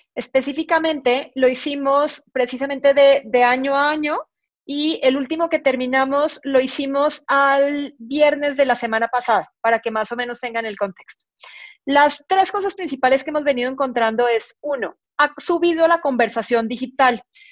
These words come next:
De enero a la fecha, prácticamente más que doblar, o sea, empezamos en un volumen más o menos de un millón cuatrocientos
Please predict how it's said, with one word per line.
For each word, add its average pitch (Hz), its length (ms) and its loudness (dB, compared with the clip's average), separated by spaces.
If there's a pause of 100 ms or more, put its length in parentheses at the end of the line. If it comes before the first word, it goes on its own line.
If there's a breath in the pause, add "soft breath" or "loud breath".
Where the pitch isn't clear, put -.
(100)
De 262 320 4
enero 285 720 0
a 240 100 -2
la 233 220 0
fecha, 294 440 -4 (400)
prácticamente 294 920 -2 (320)
más 285 320 -2
que 381 140 -6
doblar, 285 460 0
o 214 80 -4
sea, 226 400 -2
empezamos 262 640 -6
en 320 140 -6
un 269 120 -6
volumen 294 720 -4
más 277 320 -2
o 294 60 -10
menos 285 240 -10
de 285 100 -8
un 277 80 -10
millón 285 340 -4
cuatrocientos 285 960 -2